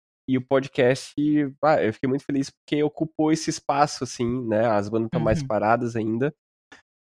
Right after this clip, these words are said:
Speaker 1: e, e, e, e, e, bom, tá muito gostoso pra mim fa-, fazer tudo isso, editar, às vezes é uma correria, às vezes eu tô <laughs> cansado, né, como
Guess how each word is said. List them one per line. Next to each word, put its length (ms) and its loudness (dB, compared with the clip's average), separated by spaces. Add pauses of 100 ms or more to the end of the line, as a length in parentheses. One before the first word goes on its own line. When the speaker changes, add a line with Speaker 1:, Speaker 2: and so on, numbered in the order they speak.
(140)
Speaker 1:
e, 300 -4
e, 100 -20
e, 220 -6
e, 500 -4
e, 60 -2
bom, 240 4
tá 160 6
muito 280 2
gostoso 520 0
pra 120 0
mim 380 2
fa-, 320 -6
fazer 320 0
tudo 220 -2
isso, 400 2
editar, 640 4
às 100 2
vezes 160 2
é 80 8
uma 80 2
correria, 540 6
às 80 0
vezes 100 2
eu 80 0
tô 100 0
<laughs> 0 -
cansado, 760 4
né, 260 6
como 480 -2